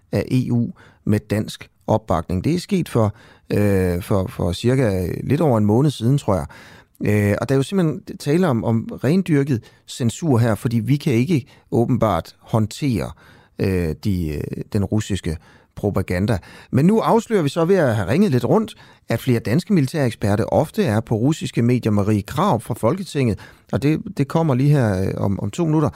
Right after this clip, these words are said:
hun omgår simpelthen bevidst den her E U-censur. Og alle, jeg har talt med, jeg har ringet til en hel masse fra Forsvarsakademiet, siger, at det er vigtigt med det russiske perspektiv. Men så spørger jeg bare,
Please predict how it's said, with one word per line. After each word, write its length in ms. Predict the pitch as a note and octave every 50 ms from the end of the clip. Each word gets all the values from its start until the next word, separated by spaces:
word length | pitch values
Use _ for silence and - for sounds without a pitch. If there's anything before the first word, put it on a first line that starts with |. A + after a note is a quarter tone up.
| - - - -
hun 140 | - D3+ D#3+ -
omgår 400 | - C#3 F#3+ G3+ - - B2+ A#2+
simpelthen 340 | - - C#3+ C3 C3 A#2
bevidst 420 | F#2+ - G2 F2+ C#3+ F#3 - - -
den 120 | C3+ C3+
her 140 | C#3 C3+ G#2+ -
E 200 | - C#3+ C#3 C3
U-censur. 1000 | B2+ B2+ - - - - - - - - - - A#2 G#2 - - D#3 C3 A2+
Og 220 | A2 F2 A#2+ A#2+ A#2+
alle, 160 | D3+ A3 A#3+
jeg 100 | A3 F3
har 80 | D#3 D3
talt 300 | - - D3+ C3 G#2 -
med, 120 | G#2 F#2+
jeg 100 | G#2+ A2
har 80 | G#2+ A2
ringet 220 | A#2+ C3+ C#3 C3
til 100 | - A2
en 60 | G2+
hel 140 | A#2+ C#3 B2
masse 200 | G2+ F#2+ G2+ -
fra 80 | - G2
Forsvarsakademiet, 840 | F#2+ - G#2 G#2 - G#2 F2 F2+ D#2 F2+ G2 G#2 G#2 G2 F2+ - - - - - - - - -
siger, 300 | - - - D#3 E3 F3+
at 220 | F3+ - - A#2 -
det 60 | B2+
er 40 | A2+
vigtigt 440 | G#2+ C#3+ E3+ - - A2 G#2 - -
med 180 | A#2 A#2 C3
det 180 | - - B2 -
russiske 460 | A2 A#2+ C3 - - - - - F2+ - - - - - _ -
perspektiv. 560 | - A2+ A2 - - G#2 - - G3 G3 - - _ _ _ _ _ _ _ _ _ _ _ _ - _ - -
Men 120 | B2+ A#2
så 160 | - - G#3
spørger 420 | G3+ - - - G3 F3+ E3+ C3 D#2+ - _ _ _ _ _ _ _ _
jeg 120 | - C3+ -
bare, 240 | - C#2+ B1 B1